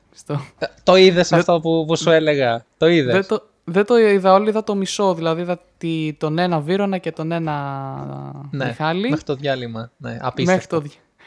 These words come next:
Speaker 1: τρομερό. Ε, δεν ξέρω, είναι και οι δύο πάρα πολύ ταλαντούχοι, αλλά εγώ γελάω πιο πολύ με τον Μιχάλη, να είμαι ειλικρινής.
Speaker 2: Ναι. Ε, το
Speaker 1: Ε,
Speaker 2: προ-,
Speaker 1: ποιος
Speaker 2: το, έφτασες μέχρι εκεί που λέει για τις νερατζιές;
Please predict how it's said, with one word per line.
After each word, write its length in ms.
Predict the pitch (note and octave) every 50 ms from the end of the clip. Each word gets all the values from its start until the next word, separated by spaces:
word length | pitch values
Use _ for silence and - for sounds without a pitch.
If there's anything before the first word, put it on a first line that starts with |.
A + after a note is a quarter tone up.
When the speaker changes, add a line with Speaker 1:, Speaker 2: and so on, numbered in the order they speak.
| _ _
Speaker 1:
τρομερό. 480 | - - D#3+ D#3 D#3 D#3+ E3 E3+ F3+ F3
Ε, 380 | - D#3 E3+ E3 E3 - - D#3
δεν 160 | D#3+ F3 F#3
ξέρω, 400 | F#3 - G#3+ G3+ F#3+ F#3 F3 - - - _ -
είναι 240 | - - F#3+ G#3+ A3
και 140 | G#3 G#3+
οι 20 | G3+
δύο 120 | G3+ A3+
πάρα 260 | G#3 - A3 G#3 A3
πολύ 200 | A3 - G3+ F#3
ταλαντούχοι, 720 | F3 - D#3+ D#3 D3 C#3+ C#3 D3 D3+ C#3+ - - E3 F3+ - -
αλλά 320 | - E3 D#3+ D#3+ D#3 D#3
εγώ 540 | D#3 D#3 D3 D3 D#3+ F3+ G3 G#3 G#3+ G#3+ G#3 G#3
γελάω 380 | E3+ D#3+ F3 E3+ F3+ G3 G#3
πιο 180 | G3 - - G3+
πολύ 240 | G3 F#3+ F3+ E3 D3
με 80 | D3 C#3
τον 100 | C#3 C3+
Μιχάλη, 420 | C3+ B2+ - C#3 C3 B2+ B2 B2
να 120 | B2 C3
είμαι 140 | C3 C3 C3
ειλικρινής. 540 | B2+ B2+ B2 - C3 B2 B2 A#2+ A#2+ - _ _ _ _ _ _ _ _ _ _ _ _ _ _ _ _ -
Speaker 2:
Ναι. 320 | B2+ B2+ B2 A#2 A#2 A2 _ _ _ _ _ _
Ε, 240 | - C3 C3 C3 C3
το 140 | A2 - D3+
Speaker 1:
Ε, 20 | D#3+
Speaker 2:
προ-, 80 | - E3
Speaker 1:
ποιος 140 | F#3 F3 -
Speaker 2:
το, 260 | D#3+ C#3+ D3 - _ _ _ _ _
έφτασες 420 | - D#3 D#3 - - E3 D3 - -
μέχρι 240 | D3+ D3 - -
εκεί 160 | C#3+ C3 - D3+
που 100 | - -
λέει 140 | C#3 C#3 C#3
για 120 | C3 C3 -
τις 160 | - B2+ B2+
νερατζιές; 720 | A#2 A2+ A2+ A2 A2 A2 - B2+ B2+ A#2+ G#2+ G2+ - -